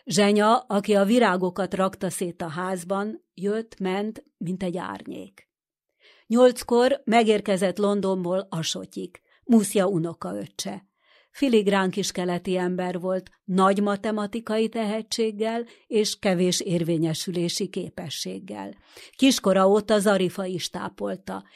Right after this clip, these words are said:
Így lett belőle mostanra kisé lassú mozgású, de megbízható topmenedzser. Muszja megölelte.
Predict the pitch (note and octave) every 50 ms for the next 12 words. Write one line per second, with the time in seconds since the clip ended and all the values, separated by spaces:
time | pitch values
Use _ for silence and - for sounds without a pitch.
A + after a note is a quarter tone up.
0 | - - - _ - D4+ C#4 B3+ A#3 A3 G#3 G3+ F3+ F3 F#3 F#3 F#3 F#3 F#3+ F#3+
1 | G3 G3 F#3+ G3 G#3 G#3+ G3+ - - - G3 G3 G3 F#3+ F#3 F#3 F#3 - _ -
2 | G#3+ G3 - - - F3 F3+ F3+ F3+ F#3+ A3 A#3+ A#3 - - C4+ B3 A3 G#3 G3+
3 | G3+ F#3+ G3 G3 F#3 F#3 F#3 F3+ - - G3+ F#3 G3 - - _ _ _ A#3 G3
4 | G#3+ A#3 B3+ C4 C4 B3 G3+ A3 F#3+ D#3+ C#3+ D#3 D3+ D#3 - F3+ G3 G3+ G3+ A3
5 | A3 G#3+ - F#3 E3 D#3+ - G3+ G#3 G3+ - - F3+ G3+ F3 - A3 - G#3+ A#3
6 | A#3 _ _ _ _ _ _ _ _ _ _ _ _ _ _ - G#3+ A#3 A#3 A#3
7 | - G#3 F#3 F3+ F3+ D#3 D#3 B2+ G2+ F#3+ - - - - - _ - - - -
8 | _